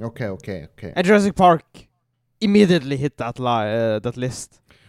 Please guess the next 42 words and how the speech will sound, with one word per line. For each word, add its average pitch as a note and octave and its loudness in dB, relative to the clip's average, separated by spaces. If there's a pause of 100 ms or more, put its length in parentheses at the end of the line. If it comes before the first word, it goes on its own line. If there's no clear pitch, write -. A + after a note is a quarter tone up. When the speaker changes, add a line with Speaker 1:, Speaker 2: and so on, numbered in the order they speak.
(160)
Speaker 1:
Oh, D3 2
yes, C3+ 0
Speaker 2:
That - -20
Speaker 1:
because B2+ -2
<laughs> - -4
Speaker 2:
the, F#3 4
the F3 2
movie G3 6
is F3 2
a E3+ 4
lot E3+ 2
Speaker 1:
watching C3 -8
th-, - -18
the B2 -4
movie D3+ 2
is C3 -2
like B2+ -6
the, C3 -8
it's, - -12
uh, G#2 -8 (420)
you E3+ -4
can't D3+ -6
imagine G#2 -6
the, F#2+ -10
the, F#2+ -10 (360)
it D3 -14
just, G3+ -2
it's - -14
just - -6
one F3 -4
of D3+ -6
those, D3+ -6 (420)
uh, A2 -10
niche B2 -8
things B2+ -8
that G2 -14
is G#2 -12
just - -10 (160)
better G#2+ -8
on G2 -10
the F#2+ -12 (240)
cinema, F#2+ -8